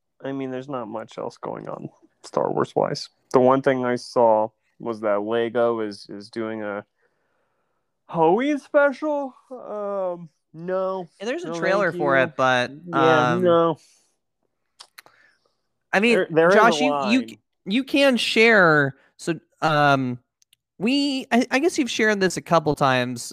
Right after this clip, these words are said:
Speaker 2: um, notably in episode forty-one,
Speaker 1: Mm-hmm.
Speaker 2: where you talked about one facet of, you know, being an adult is kind of giving up some facet of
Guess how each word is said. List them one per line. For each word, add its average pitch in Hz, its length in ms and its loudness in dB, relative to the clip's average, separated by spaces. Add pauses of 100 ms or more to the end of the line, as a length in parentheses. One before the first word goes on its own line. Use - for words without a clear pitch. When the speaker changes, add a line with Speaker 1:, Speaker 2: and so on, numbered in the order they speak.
(140)
Speaker 2:
um, 135 300 0
notably 170 400 2
in 147 60 2
episode 143 420 0
forty-one, 123 920 0 (260)
Speaker 1:
Mm-hmm. 123 320 -20
Speaker 2:
where 147 400 2
you 170 280 -4
talked 185 360 0
about 156 760 2 (460)
one 180 720 0 (360)
facet 165 540 -2
of, 131 200 -2 (160)
you 143 80 -8
know, 127 220 -4 (340)
being 156 380 0
an 135 80 2
adult 131 720 0 (360)
is 127 540 -2
kind 139 220 0
of 123 180 -8
giving 147 360 2
up 139 280 0
some 135 260 -4
facet 135 540 0
of 123 180 -8